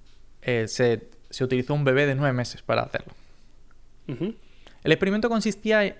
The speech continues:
Speaker 1: en implementar una respuesta incondicionada para condicionar a un individuo, ¿vale? Y te voy a explicar ahora esto. Una respuesta incondicionada es algo que tenemos nosotros de manera innata. Por ejemplo,
Speaker 2: Ujú.
Speaker 1: nos asustamos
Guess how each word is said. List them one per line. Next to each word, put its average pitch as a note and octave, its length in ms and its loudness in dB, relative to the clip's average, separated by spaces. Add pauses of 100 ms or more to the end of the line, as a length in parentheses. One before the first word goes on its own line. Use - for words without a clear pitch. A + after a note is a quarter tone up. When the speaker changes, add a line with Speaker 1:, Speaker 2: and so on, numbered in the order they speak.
(160)
Speaker 1:
en C#3 300 0 (360)
implementar C#3+ 1000 0
una E3+ 220 -2
respuesta E3+ 840 -2 (1040)
incondicionada F3+ 960 2 (1900)
para F#3 220 8
condicionar D#3+ 420 0
a - 40 2
un C#3+ 40 0
individuo, A2+ 360 0 (100)
¿vale? C3+ 200 0
Y D3+ 40 -4
te C3 80 2
voy B2+ 40 6
a B2+ 40 4
explicar C3 320 4
ahora B2 260 4
esto. - 240 -6 (320)
Una F#3+ 160 2
respuesta A3 340 0
incondicionada F3+ 520 0
es - 80 -4
algo G3 140 2
que F3+ 100 -4
tenemos E3+ 260 -2
nosotros F#3+ 340 2
de F3+ 80 0
manera D#3 260 2
innata. A#2+ 380 -2 (760)
Por - 120 -4
ejemplo, C3+ 240 2
Speaker 2:
Ujú. A#2 60 0
Speaker 1:
nos A#2+ 120 0
asustamos D#3+ 720 0